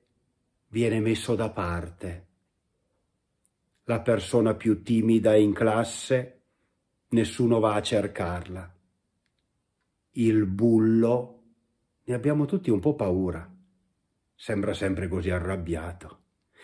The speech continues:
Ce ne sono tante altre possibilità in cui possiamo coinvolgere il cuore.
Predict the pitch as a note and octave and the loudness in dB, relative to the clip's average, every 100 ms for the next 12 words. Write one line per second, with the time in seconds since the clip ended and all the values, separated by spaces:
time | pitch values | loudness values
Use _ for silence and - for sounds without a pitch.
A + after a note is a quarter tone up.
0 | - - - _ _ _ _ _ - G#2 | -20 -20 -20 _ _ _ _ _ -6 -6
1 | F#2+ A2 G#2 A2 G#2+ A2 G2+ G2 F2 F2+ | -2 -4 -2 -2 -2 0 -2 -2 -4 -6
2 | F#2 F2+ F2+ F2+ F2 F2+ G#2 G#2+ F#2 F2 | -6 -6 -6 -4 -4 -4 -4 -4 -4 -2
3 | G2 F#2 G2 - G#2+ A2 G2+ - G2 F#2+ | -2 -2 -6 -4 -4 -4 -2 0 2 0
4 | F2+ F#2+ G2 F#2+ G2+ F#2+ F#2 - F2 D#2+ | 0 -2 -2 -4 -4 -4 -8 -8 -8 -8
5 | D#2+ - | -12 -18